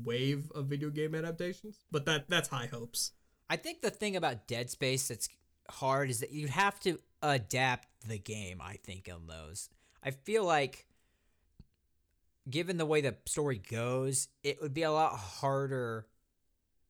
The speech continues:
Speaker 2: I mean, they did a prequel, great. But outside of that, like, I feel like it'd be really hard to do an, like, Alien-style movie in
Speaker 1: I
Speaker 2: that
Speaker 1: agree.
Speaker 2: universe that's not a,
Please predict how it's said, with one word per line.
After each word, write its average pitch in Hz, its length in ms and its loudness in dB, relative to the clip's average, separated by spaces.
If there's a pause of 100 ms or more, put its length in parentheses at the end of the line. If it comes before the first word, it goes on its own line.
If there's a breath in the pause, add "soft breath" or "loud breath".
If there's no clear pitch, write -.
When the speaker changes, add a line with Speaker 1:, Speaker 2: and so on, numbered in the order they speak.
(120)
Speaker 2:
I 151 100 0
mean, 160 120 4
they 156 80 6
did 185 140 10
a - 20 4
prequel, 135 560 2 (500)
great. 123 400 2 (340)
But 143 140 -6
outside 151 400 2
of 139 80 2
that, 127 160 0
like, 117 340 -6
I 123 60 -4
feel 175 180 0
like 165 100 2
it'd 151 100 -2
be 139 80 -2
really 143 240 -2
hard 131 220 0
to 120 60 -4
do 117 160 -4
an, 110 80 -2
like, 110 240 -6 (100)
Alien-style 110 1040 0
movie 90 460 -10 (1600)
in 127 160 0
Speaker 1:
I 202 40 8
Speaker 2:
that 185 80 12
Speaker 1:
agree. 143 100 4
Speaker 2:
universe 117 320 0
that's - 180 -2
not 104 180 -2
a, 92 80 -10